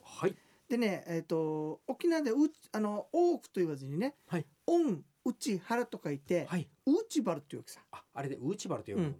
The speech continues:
Speaker 1: ですね。
Speaker 2: うん。だ-、でもなんかね、お内原と書かれてはいるのよ。
Speaker 1: ほー。
Speaker 2: ひらがなでね。
Speaker 1: はい。
Speaker 2: うん、だよ。だから、うちなみしたら内原になるんだけれどもね。
Speaker 1: はい。
Speaker 2: 首里城の政治空間が表。
Speaker 1: うん、うん。
Speaker 2: 表ね、正殿から境にして表。
Speaker 1: うん。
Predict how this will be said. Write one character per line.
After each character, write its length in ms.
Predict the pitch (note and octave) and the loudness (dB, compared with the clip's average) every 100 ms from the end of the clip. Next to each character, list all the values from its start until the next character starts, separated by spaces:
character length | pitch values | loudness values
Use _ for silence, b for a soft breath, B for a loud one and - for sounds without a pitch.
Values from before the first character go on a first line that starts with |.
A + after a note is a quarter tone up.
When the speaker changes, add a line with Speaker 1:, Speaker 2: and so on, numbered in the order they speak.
| - | -12
Speaker 1:
で 100 | G#2 | -14
す 120 | - | -4
ね。 100 | - | 0
Speaker 2:
う 60 | C#4+ | 0
ん。 0 | |
だ-、 0 | |
で 80 | E4+ | 2
も 80 | F4 | 2
な 120 | F#4 | 2
ん 20 | |
か 120 | F#4 | 0
ね、 220 | A#3+ G3 - | 0 0 2
お 140 | D#4 | 2
内 200 | F#4+ - G4+ | 2 0 -2
原 140 | A3 | -2
と 100 | - | -2
書 80 | - | -6
か 120 | - | -2
れ 60 | E3+ | -2
て 140 | - | 0
は 60 | D#3+ | -2
い 40 | |
る 100 | D#3 | 0
の 60 | C3+ | -4
よ。 140 | A#2+ _ - | -8 _ -8
Speaker 1:
ほ 140 | C3 | -2
ー。 40 | |
Speaker 2:
ひ 40 | F3 | 0
ら 80 | C#3 | 0
が 120 | B2+ | -2
な 140 | B2+ B2 | -2 -2
で 60 | |
ね。 80 | A3 | -2
Speaker 1:
は 840 | B2 B2 A#2+ A#2 A2+ G#2+ - C3+ | -2 -6 -6 -6 -8 -10 -4 -2
い。 60 | D#3+ | 0
Speaker 2:
う 60 | D3 | 0
ん、 40 | |
だ 60 | G3+ | -2
よ。 120 | - _ _ - | -4 _ _ -2
だ 100 | F#3+ | 0
か 40 | |
ら、 60 | G#3+ | 0
う 40 | |
ち 140 | G#3+ B3 | -2 0
な 160 | A3 | 0
み 80 | G#3 | 0
し 80 | - | -2
た 80 | A3+ | -2
ら 80 | G3 | -2
内 220 | F3 D#3 | -4 -6
原 120 | C#3+ | -6
に 60 | C3+ | -4
な 80 | |
る 80 | C3 | -6
ん 60 | B2+ | -6
だ 80 | C3+ | -8
け 80 | |
れ 80 | B2 | -10
ど 80 | B2+ | -6
も 80 | D3 | -2
ね。 100 | D4+ | -2
Speaker 1:
は 160 | - | -2
い。 80 | C3 - b b b b b - | -6 -8 b b b b b 0
Speaker 2:
首 140 | F4+ | 2
里 80 | F4+ | 4
城 120 | E4 | 2
の 60 | A#3+ | 2
政 300 | G#3 A#3+ G#3+ | 2 0 -2
治 120 | G3+ | -6
空 240 | - F#3 F3+ | -4 -4 -2
間 240 | D#3+ E3+ | -2 0
が 220 | A3+ - - | 0 -2 -2
表。 480 | A3+ G#3+ G3 - - _ _ _ _ - | 2 2 0 -4 -6 _ _ _ _ -4
Speaker 1:
う 40 | C#3 | -4
ん、 120 | - _ - | -4 _ -8
う 40 | |
ん。 60 | B2 | -4
Speaker 2:
表 260 | E3+ D3+ F#3 | -2 -2 -2
ね、 100 | G#3 | -2
正 200 | A#3 G#3+ | 2 2
殿 160 | F#3 F3 | 0 -2
か 100 | D3 | -6
ら 60 | |
境 180 | D#3+ D#3 | -6 -6
に 80 | C#3 | -6
し 60 | |
て 80 | - | -4
表。 500 | F3 D3+ C#3+ - D#3+ | -4 -2 -4 -2 -2
Speaker 1:
う 100 | |
ん。 60 | C#3 | 0